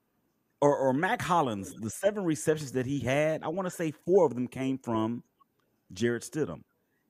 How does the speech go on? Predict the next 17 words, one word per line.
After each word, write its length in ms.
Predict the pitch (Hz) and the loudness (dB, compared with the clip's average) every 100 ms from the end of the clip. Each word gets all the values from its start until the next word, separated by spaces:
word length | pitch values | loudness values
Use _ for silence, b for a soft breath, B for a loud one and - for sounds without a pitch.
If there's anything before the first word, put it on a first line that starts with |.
| _ _ | _ _
Who 180 | 330 | 0
the 80 | 349 | 0
hell 300 | 233 254 226 | 0 0 0
is 100 | 180 | 0
Matthias 580 | 156 - 170 160 139 - - | -2 0 2 2 -2 -8 -4
Farley? 440 | 175 131 92 78 - _ _ _ _ _ _ _ _ _ _ | 0 0 0 -8 -18 _ _ _ _ _ _ _ _ _ _
What 200 | - 349 | -4 -2
is 120 | 349 302 | 0 0
he 160 | 320 | 0
doing 300 | 285 285 277 | 2 2 2
in 120 | 262 | 0
the 60 | 220 | -4
game? 500 | 139 202 247 104 - - _ _ _ _ _ _ _ _ _ _ _ _ _ | 0 0 0 -4 -8 -16 _ _ _ _ _ _ _ _ _ _ _ _ _
Why 640 | 92 120 208 277 247 240 - | -2 2 4 4 2 -2 -2
in 120 | 208 | -2
the 80 | 185 | 0
world 640 | 165 214 175 139 147 | 4 6 6 6 4